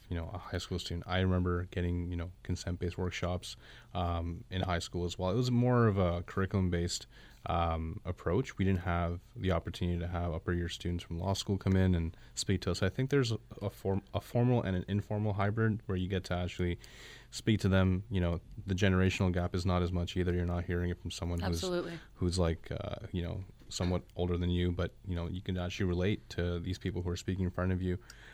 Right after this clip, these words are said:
Speaker 1: Um, and I think it's really important that these projects get an opportunity to have more light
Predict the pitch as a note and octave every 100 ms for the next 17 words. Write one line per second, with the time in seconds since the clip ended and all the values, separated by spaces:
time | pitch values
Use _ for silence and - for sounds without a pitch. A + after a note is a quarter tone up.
0 | - F2+ F2+ F2 - F#2+ F#2 A2+ G#2 G#2
1 | G2+ F#2+ - G2 F#2 F2+ F2 F2 - F2+
2 | F2+ - F#2 F2+ F2+ - F2 - - F#2
3 | F2+ F2+ F#2 - G2 F#2 F2+ F2 F2 -
4 | F2 F2 E2 - - - - - F2+ F2+
5 | F#2 F2 E2+ E2+ E2